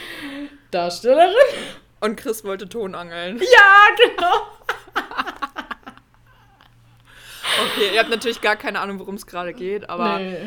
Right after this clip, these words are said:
Speaker 2: ähm, vielleicht habt ihr es auch schon am Titel erraten können, äh, wir haben Chris versprochen, eine Folge über Pornos zu machen.
Speaker 1: Ja, und
Speaker 2: Und
Speaker 1: ich
Speaker 2: hier sitzen wir jetzt, machen
Speaker 1: Genau,
Speaker 2: eine
Speaker 1: das
Speaker 2: Folge über Pornos.
Speaker 1: Und das Ding ist,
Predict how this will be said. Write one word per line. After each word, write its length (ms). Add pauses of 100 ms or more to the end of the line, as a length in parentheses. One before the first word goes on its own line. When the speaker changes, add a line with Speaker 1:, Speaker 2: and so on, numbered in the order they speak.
(320)
Speaker 2:
ähm, 520 (300)
vielleicht 240
habt 160
ihr 40
es 60
auch 120
schon 160
am 180
Titel 300
erraten 760
können, 440 (760)
äh, 220
wir 160
haben 300
Chris 260
versprochen, 640
eine 240
Folge 380
über 240
Pornos 480
zu 120
machen. 400
Speaker 1:
Ja, 500
und 200
Speaker 2:
Und 100
Speaker 1:
ich 80
Speaker 2:
hier 160
sitzen 380
wir 140
jetzt, 320
machen 220
Speaker 1:
Genau, 220
Speaker 2:
eine 100
Speaker 1:
das 100
Speaker 2:
Folge 260
über 180
Pornos. 720
Speaker 1:
Und 160
das 160
Ding 220
ist, 280